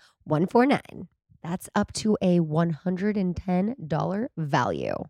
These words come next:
Um, from food to therapy, because those are two things we all need,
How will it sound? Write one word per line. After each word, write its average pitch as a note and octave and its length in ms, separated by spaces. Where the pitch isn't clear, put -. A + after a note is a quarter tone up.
Um, A#3 400
from A3 260
food D#4+ 640
to B3 440
therapy, F#3 600
because F#3+ 340
those G#3 240
are B3+ 100
two A#3 260
things F#3 680
we G#3 360
all A#3+ 520
need, G3+ 540